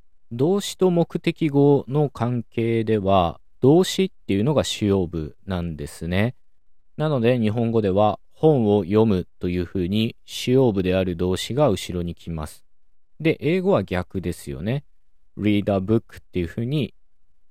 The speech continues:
動詞のreadが前に現れていると。また、名詞と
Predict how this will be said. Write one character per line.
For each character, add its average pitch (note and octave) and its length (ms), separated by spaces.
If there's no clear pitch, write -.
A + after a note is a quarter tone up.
動 G2+ 220
詞 - 140
の G#2 100
read G2 380
が D#3 240
前 F#2 240
に B2 260
現 G2 100
れ E2 100
て E2 120
い D#2+ 40
る D#2 100
と。 - 180
ま C3 180
た、 C#3+ 460
名 F3+ 300
詞 - 200
と G3 420